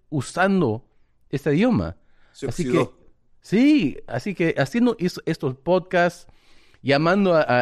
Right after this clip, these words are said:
Speaker 1: amigos y, y, y familia para practicar me está ayudando mucho, pero los shows, después del primer, el primer show, casi me moría de los nervios, pero después
Speaker 2: Ujú.
Speaker 1: de eso,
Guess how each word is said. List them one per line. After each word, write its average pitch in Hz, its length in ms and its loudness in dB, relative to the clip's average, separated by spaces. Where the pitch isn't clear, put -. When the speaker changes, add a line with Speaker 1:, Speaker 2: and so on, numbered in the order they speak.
Speaker 1:
amigos 175 560 0
y, 110 300 -4
y, 104 420 -2
y 110 60 -6
familia 165 680 0
para 120 200 0
practicar 120 480 -4
me 131 100 -2
está 143 340 -2
ayudando 120 360 0
mucho, 143 240 -4
pero 120 200 -2
los 110 180 0
shows, 196 580 -2
después 208 400 -2
del 269 140 0
primer, 180 460 0
el 123 80 -12
primer 226 320 2
show, 254 400 0
casi 160 300 -2
me 127 280 0
moría 127 340 2
de 139 60 2
los 110 140 0
nervios, 107 440 -2
pero 120 200 0
después 120 360 -2
Speaker 2:
Ujú. 214 80 -6
Speaker 1:
de 180 100 2
eso, 285 340 -6